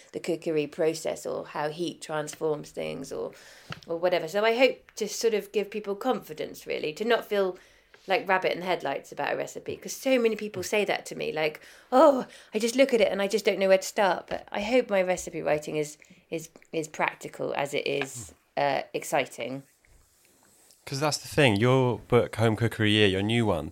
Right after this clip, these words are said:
Speaker 1: Mm-hmm.
Speaker 2: has two hundred recipes in it, which is, um, quite something. And it must be, if you're, is that sort of, you're experimenting the whole time and you'll eat something and you'll be like, "Yeah, I need to go back and remember how I made that 'cause this makes the book." How do you,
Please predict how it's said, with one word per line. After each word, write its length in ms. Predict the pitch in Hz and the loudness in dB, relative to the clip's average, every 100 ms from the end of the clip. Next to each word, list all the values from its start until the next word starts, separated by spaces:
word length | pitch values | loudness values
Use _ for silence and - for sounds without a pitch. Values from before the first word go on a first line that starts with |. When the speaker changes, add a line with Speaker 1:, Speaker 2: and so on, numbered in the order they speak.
| - | -8
Speaker 1:
Mm-hmm. 220 | 220 95 | -6 -4
Speaker 2:
has 240 | 101 98 - | -4 -4 -6
two 340 | - 127 120 | 0 4 4
hundred 320 | 117 117 107 | 4 2 2
recipes 500 | 101 101 - 85 80 | 2 2 0 -4 -4
in 120 | 73 | -4
it, 160 | - - _ _ _ - - - - | -6 -10 _ _ _ -18 -18 -18 -18
which 400 | - 98 90 - | -2 -2 0 -2
is, 300 | 95 87 - | -2 0 4
um, 320 | 92 87 87 - | 4 4 2 -2
quite 240 | 120 95 | -2 2
something. 360 | - 117 - 90 | 2 0 0 -2
And 80 | |
it 80 | 82 | 0
must 200 | 113 - | -2 -2
be, 120 | 113 | -2
if 140 | 104 - | -4 0
you're, 160 | 120 - - | 0 -2 -4
is 140 | 107 | 2
that 120 | 120 | 2
sort 160 | - 110 | 2 0
of, 220 | 101 - - - - _ _ _ - - _ - | 0 -4 -16 -20 -20 _ _ _ -20 -20 _ 2
you're 140 | 113 | 2
experimenting 600 | 98 - 110 104 95 98 | 4 6 6 6 4 2
the 60 | 98 | 4
whole 180 | 98 | 2
time 520 | - 95 92 90 90 87 | 2 4 6 6 2 -2
and 260 | 90 90 | -4 -4
you'll 280 | 92 92 - | -4 -2 -2
eat 180 | 104 - | -2 -2
something 320 | 98 85 95 | -4 -6 -6
and 60 | 90 | -4
you'll 80 | |
be 60 | 87 | -2
like, 100 | 87 | 0
"Yeah, 200 | 82 82 - | 0 -2 -4
I 80 | |
need 160 | 92 87 | -6 -6
to 80 | - | -2
go 180 | 95 87 | 0 4
back 280 | 92 87 | 2 2
and 80 | 87 | -4
remember 300 | 92 95 85 | 0 2 0
how 180 | 87 87 | 2 2
I 80 | 82 | 2
made 240 | 85 85 | 0 -2
that 200 | 80 - | -4 -6
'cause 140 | 82 80 | -10 -6
this 240 | 82 - | -4 -2
makes 220 | 87 85 | -4 -6
the 60 | 82 | -2
book." 340 | 101 82 - | 0 0 -2
How 100 | 98 | -4
do 100 | 98 | 0
you, 180 | 104 | -2